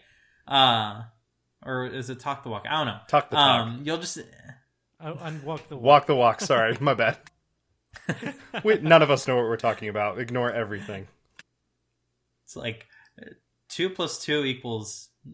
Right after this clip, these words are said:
Speaker 3: What?
Speaker 1: var.
Speaker 2: Exactly.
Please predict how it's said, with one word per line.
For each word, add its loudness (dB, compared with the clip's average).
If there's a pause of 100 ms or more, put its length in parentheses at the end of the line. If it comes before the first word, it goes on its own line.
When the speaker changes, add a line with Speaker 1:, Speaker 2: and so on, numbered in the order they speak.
(260)
Speaker 3:
What? -14
Speaker 1:
var. 0 (1000)
Speaker 2:
Exactly. -8